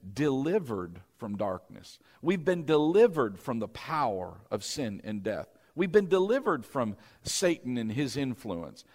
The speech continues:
and we've been brought into the kingdom of his dear Son. Jesus is our Lord. And not just say, "Our Lord," as in, you know, I submit to him and he speaks to me occasionally and I see something in his word.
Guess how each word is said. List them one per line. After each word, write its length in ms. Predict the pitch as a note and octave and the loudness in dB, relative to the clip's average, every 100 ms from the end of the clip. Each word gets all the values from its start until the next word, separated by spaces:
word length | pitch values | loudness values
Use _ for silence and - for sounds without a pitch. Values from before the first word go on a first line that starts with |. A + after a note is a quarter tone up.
| _ _ - | _ _ -2
and 500 | A3 A#3+ E3 D#3 C#3 - | 2 4 4 2 -6 -4
we've 220 | C#3+ E3+ | 2 2
been 160 | D3+ D#3 | 4 0
brought 360 | C3+ D#3 C#3+ D3 | 4 8 10 8
into 640 | A3+ C4+ A3 - B2+ A#2+ | 4 -2 -4 -2 -2 -2
the 100 | A2+ | -6
kingdom 400 | - D3+ C3 B2 | -6 -4 -2 0
of 100 | A#2 | -2
his 160 | A2 F#2+ | -4 -4
dear 200 | G#2+ G2+ | -4 -4
Son. 420 | - F#3+ E3+ - _ _ _ _ - | -6 -6 -8 -14 _ _ _ _ -14
Jesus 840 | A2+ G#2 G#3 C4 D3 G#2 G2+ - - _ - | -8 -2 0 0 -2 -6 -8 -12 -16 _ 0
is 200 | B2 A2 | 2 6
our 220 | D3 F3 | 8 8
Lord. 360 | G#2 D#2+ - - _ _ - | 6 -2 -8 -16 _ _ 2
And 180 | D#3 D#3 | 4 6
not 240 | G#3+ A#3+ | 4 4
just 280 | D#3 G3+ - | 4 4 6
say, 220 | F3 C#3+ - - - | 4 4 -2 -6 8
"Our 200 | E3 E3 | 10 12
Lord," 320 | D#3+ F3 D#3+ | 12 12 12
as 200 | D3 B2 | 8 6
in, 200 | C#3+ C3 - | 0 -2 -6
you 120 | - | -4
know, 200 | E3+ D#3+ | 4 6
I 140 | D3+ D#3 | 8 6
submit 480 | - D#3+ C3+ D3 - | 4 -4 -2 -4 -2
to 80 | |
him 320 | B2+ C3 C#3 C3+ | 0 2 0 0
and 80 | |
he 80 | D3 | -4
speaks 320 | D3 - C#3 - | -4 -4 -4 -4
to 80 | |
me 120 | C#3 B2+ | -6 -4
occasionally 720 | A#2 B2+ B2 A2+ A#2+ A#2+ B2 | -2 -2 -2 -4 -4 -2 -2
and 100 | B2 | 0
I 80 | C3 | -2
see 220 | - C3 | -4 -6
something 300 | - A#2+ A#2 | -4 -4 -4
in 60 | |
his 140 | A#2+ G#2 | -6 -2
word. 240 | A#2 A#2 | 2 2